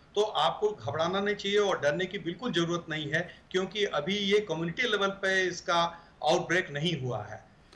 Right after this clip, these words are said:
तो ऐसे लोगों को डरने की आवश्यकता नहीं है। हाँ, वो अपने डॉक्टर से टेलीमेडिसिन के द्वारा बात करके दवाएं ले सकते हैं। जैसे आपने कहा azithromycin ले सकते हैं और, अ, azithromycin और chloro-,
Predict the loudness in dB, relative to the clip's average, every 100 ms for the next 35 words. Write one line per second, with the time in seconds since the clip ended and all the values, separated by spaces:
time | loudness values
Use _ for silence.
0 | -4 0 2 0 -8 -6 2 2 2 0
1 | -2 -4 -6 -4 -4 -6 -6 -4 -4 -4
2 | -6 -4 -2 -2 -2 0 0 -4 -16 _
3 | 2 4 2 0 -2 -2 -4 -6 -4 -4
4 | -4 -4 -4 0 0 0 -2 -12 -4 0
5 | 0 2 0 0 -4 -4 -2 2 2 4
6 | 2 2 -2 -2 -2 -2 -2 0 2 2
7 | 4 2 0 -4 -8 -12 -12 -10 -14 -18
8 | -20 -18 -2 0 4 4 4 2 0 2
9 | 2 2 0 -6 -6 -2 -2 -2 -4 0
10 | 0 0 -4 -4 -2 -4 -8 -18 _ -2
11 | 2 2 0 -4 -6 -6 -8 -10 -4 -2
12 | -2 -2 0 2 2 2 -2 -2 -2 -2
13 | -2 2 4 4 0 -6 -16 -6